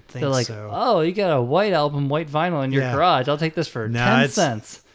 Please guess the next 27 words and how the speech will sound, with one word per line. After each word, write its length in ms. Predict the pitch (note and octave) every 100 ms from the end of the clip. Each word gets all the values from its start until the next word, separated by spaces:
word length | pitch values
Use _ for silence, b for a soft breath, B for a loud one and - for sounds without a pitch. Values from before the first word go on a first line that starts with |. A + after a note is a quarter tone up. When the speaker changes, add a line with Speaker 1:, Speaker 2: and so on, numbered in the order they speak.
| F#3+
Speaker 1:
here's, 220 | E3 A#3+
Speaker 2:
Sold, 460 | F#3 F#3 D#3 C3 -
Sonny. 260 | - C#4+
Speaker 1:
here's 160 | C#4+ -
how, 400 | G#3+ F#3+ F3 D#3 F3
here's 240 | G3+ G#3+
how 160 | G3 D#3+
the 100 | C#3
record 380 | C#3+ C#3 B2
game 260 | A#2 A#2+ A#2
goes 240 | A#2 A2+
with 80 | A2+
older 240 | A#2 A2+ G2+
folks. 380 | - G#2 G2 C3+
Let 80 |
me, 160 | C3+ B2+
Speaker 2:
Mm. 120 | B2
Speaker 1:
let 80 | C3
me 80 | C3+
just 120 | B2+
lay 180 | B2+ A#2
this 180 | A2+ A#2+
out 160 | A2+
here 140 | G#2+ G#2
for 120 | -
Speaker 2:
Okay. 200 | G#2+
Speaker 1:
you. 60 | A2